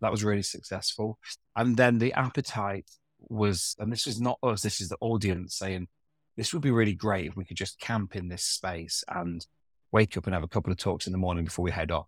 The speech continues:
But we thought, "Well, well, we can do that. We could do that."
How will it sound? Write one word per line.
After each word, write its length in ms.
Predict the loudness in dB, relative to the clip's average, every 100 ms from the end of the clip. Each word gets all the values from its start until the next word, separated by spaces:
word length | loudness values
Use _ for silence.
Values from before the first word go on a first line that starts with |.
| -6
But 60 |
we 100 | -6
thought, 160 | -2 0
"Well, 180 | 0 -2
well, 180 | -8 -8
we 100 | -4
can 160 | -4 -2
do 140 | -2
that. 180 | 0 -2 -2 _ _ _ _ _ _
We 80 | -6
could 160 | -2 2
do 140 | 4
that." 180 | 2